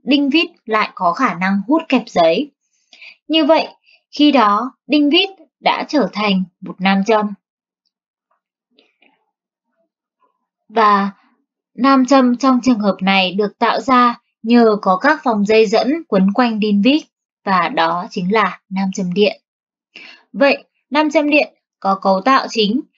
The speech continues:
gồm ống dây dẫn, bên trong có lõi sắt non. Khi có dòng điện đi qua, lõi sắt trở thành nam châm và có khả năng hút các vật bằng sắt, thép.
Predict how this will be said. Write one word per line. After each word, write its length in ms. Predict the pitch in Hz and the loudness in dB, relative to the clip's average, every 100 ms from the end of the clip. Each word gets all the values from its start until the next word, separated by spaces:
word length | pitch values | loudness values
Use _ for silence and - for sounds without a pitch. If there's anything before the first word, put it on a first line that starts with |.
| _ _ - | _ _ -2
gồm 260 | 220 208 202 | 0 0 -2
ống 260 | 190 202 | -2 -2
dây 220 | 208 254 | 2 2
dẫn, 220 | 233 247 302 415 _ _ | 2 -2 -4 -12 _ _
bên 300 | 220 269 262 | 0 2 2
trong 260 | 247 277 269 254 _ | 0 0 0 -2 _
có 160 | - 180 | -8 -4
lõi 220 | 185 233 | -2 -4
sắt 240 | 254 302 254 | -2 -4 0
non. 300 | 247 247 240 _ _ _ _ _ _ _ _ _ - - - _ | 2 2 0 _ _ _ _ _ _ _ _ _ -20 -20 -20 _
Khi 240 | - 339 320 | -4 -2 0
có 140 | 233 | -2
dòng 240 | 214 269 233 | -2 -4 0
điện 220 | 226 196 | -2 0
đi 140 | 269 254 | -2 0
qua, 440 | 269 254 247 247 _ _ _ | 0 2 0 -4 _ _ _
lõi 220 | 247 262 | -2 0
sắt 240 | 349 370 | 0 -2
trở 220 | - 262 180 | -2 -2 -2
thành 220 | 214 190 | -2 0
nam 220 | 214 226 | 0 -2
châm 220 | 214 240 226 _ _ _ _ | 2 0 0 _ _ _ _
và 120 | 233 | -4
có 300 | 226 220 208 | -2 -2 -2
khả 200 | 208 277 | 0 -4
năng 280 | 196 226 240 - | -4 -6 -8 -2
hút 200 | 339 403 - _ | 0 0 -6 _
các 240 | 330 330 | -2 0
vật 220 | 320 269 - _ | 0 0 -2 _
bằng 340 | _ 180 170 170 | _ -8 -8 -10
sắt, 260 | - 269 302 _ _ _ _ | -2 0 0 _ _ _ _
thép. 260 | 254 269 | 0 0